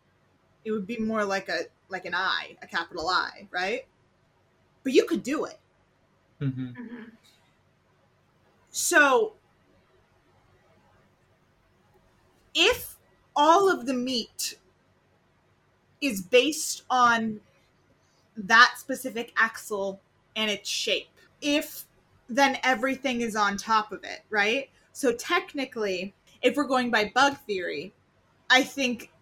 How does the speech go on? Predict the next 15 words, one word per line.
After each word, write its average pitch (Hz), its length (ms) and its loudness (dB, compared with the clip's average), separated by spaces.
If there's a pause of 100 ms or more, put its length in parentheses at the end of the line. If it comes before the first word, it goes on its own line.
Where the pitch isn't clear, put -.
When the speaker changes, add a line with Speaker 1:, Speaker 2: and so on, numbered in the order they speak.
(220)
Speaker 1:
the 262 160 4
most 269 380 2
important 262 960 -4 (200)
thing 196 680 -2 (800)
that 233 200 0
the 226 80 0
bugs 220 540 0
them, 208 300 -4 (260)
or 220 260 0 (180)
the 214 120 -4
parasites, 220 600 -2
whatever 208 340 0
we're 190 100 -4
calling 185 320 -6
them, 165 200 -14